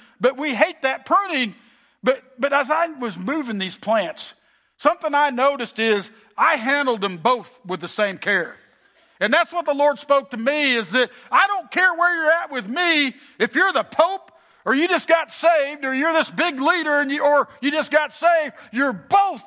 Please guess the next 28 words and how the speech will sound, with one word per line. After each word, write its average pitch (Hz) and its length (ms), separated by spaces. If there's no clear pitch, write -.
as 202 200
important 220 600
to 180 100
me. 202 380
And 208 140
I 294 160
handle 269 400
everybody 233 520
with 202 160
the 190 60
same 220 340
care, 202 520
with 196 140
the 190 40
same 254 360
love. 226 380
I 349 140
want 339 180
to 262 80
prop 294 400
everybody 269 540
up. 226 180
I 285 100
want 330 140
to 285 160
raise 262 220
everybody 311 640
up. 311 340